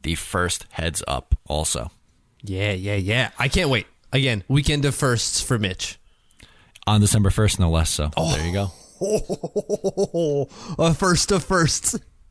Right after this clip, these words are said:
Speaker 1: Mitch, speaking of first, since we got some P S As out of the way, it's time. Let's start some New York Islanders hockey talk.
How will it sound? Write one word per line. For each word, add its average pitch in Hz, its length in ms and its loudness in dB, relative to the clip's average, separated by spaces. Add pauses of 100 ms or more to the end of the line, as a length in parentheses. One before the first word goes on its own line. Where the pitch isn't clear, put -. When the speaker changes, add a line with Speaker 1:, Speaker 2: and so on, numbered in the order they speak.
(1300)
Speaker 1:
Mitch, 160 360 2
speaking 202 400 2
of 196 100 2
first, 165 360 2
since 151 180 0
we 143 80 0
got 139 140 2
some 143 160 -2
P 143 180 4
S 139 220 2
As 127 200 4
out 117 80 4
of 107 60 4
the 107 80 4
way, 107 160 6
it's 104 240 0
time. 110 240 4
Let's 110 180 4
start 107 220 2
some 104 280 4
New 107 120 0
York 101 180 2
Islanders 95 360 2
hockey 85 280 0
talk. 85 360 0